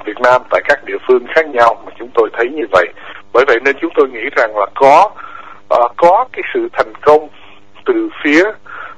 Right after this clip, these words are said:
cộng đồng Việt Nam, à, chúng ta, chứ cũng không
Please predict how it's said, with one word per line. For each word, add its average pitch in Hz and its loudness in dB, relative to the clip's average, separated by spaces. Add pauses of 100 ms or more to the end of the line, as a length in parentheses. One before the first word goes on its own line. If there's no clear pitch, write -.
cộng 113 -4
đồng 110 0
Việt 110 -10
Nam, 139 4 (180)
à, - -2 (160)
chúng 165 -6
ta, 147 2 (320)
chứ 156 -6
cũng 104 -16
không - -2